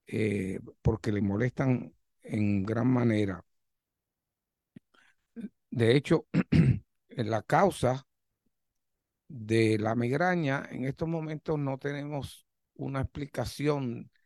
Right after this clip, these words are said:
de el por qué estos pacientes padecen de migraña. Sí, siempre, pues, se atribuye las causas de la mayoría de las enfermedades a los factores ambientales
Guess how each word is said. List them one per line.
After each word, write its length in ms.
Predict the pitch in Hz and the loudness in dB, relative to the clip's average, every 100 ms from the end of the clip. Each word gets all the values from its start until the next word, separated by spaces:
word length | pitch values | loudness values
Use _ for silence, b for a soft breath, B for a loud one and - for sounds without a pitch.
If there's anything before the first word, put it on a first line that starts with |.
| _ _ _ - | _ _ _ -10
de 640 | 123 120 117 117 110 - | 0 2 4 2 0 -4
el 200 | - 113 | -4 -4
por 360 | 104 - 113 104 | 2 2 2 -4
qué 360 | - 160 151 120 | -4 -2 -2 -4
estos 240 | 110 - 127 | -4 -4 0
pacientes 540 | 127 - 135 127 127 | 0 2 -2 0 -4
padecen 480 | - 113 120 143 123 | -4 -4 -4 -4 -2
de 120 | 123 | 0
migraña. 600 | 131 131 139 123 113 131 - _ b b b b _ | 0 0 0 0 0 -6 -10 _ b b b b _
Sí, 300 | - 151 165 | -4 2 2
siempre, 640 | 139 156 160 160 147 165 | 2 2 4 2 0 0
pues, 340 | 170 143 135 120 | 0 -2 -2 -4
se 460 | - - - 117 | -10 -14 -10 -2
atribuye 880 | 123 120 127 127 139 147 135 143 143 | -2 0 -2 0 4 4 4 2 2
las 220 | 120 113 - | -2 -6 -6
causas 520 | 127 135 131 139 120 | -2 -2 -2 -6 -8
de 120 | 127 | -8
la 140 | 123 113 | -8 -8
mayoría 420 | 110 110 110 123 | -6 -6 -2 -2
de 80 | 135 | 0
las 120 | 139 | -2
enfermedades 720 | 131 151 160 175 135 131 170 - B B B B B _ - | -2 -2 0 0 2 0 -2 -6 B B B B B _ 0
a 540 | 123 117 110 107 95 - _ _ | 4 6 4 0 -4 -10 _ _
los 260 | 127 123 120 | 0 0 2
factores 500 | 117 - 123 131 127 | -2 0 0 2 2
ambientales 1160 | 131 117 110 104 95 - 165 180 156 170 170 | 0 0 -2 -4 -6 0 4 4 2 -2 -6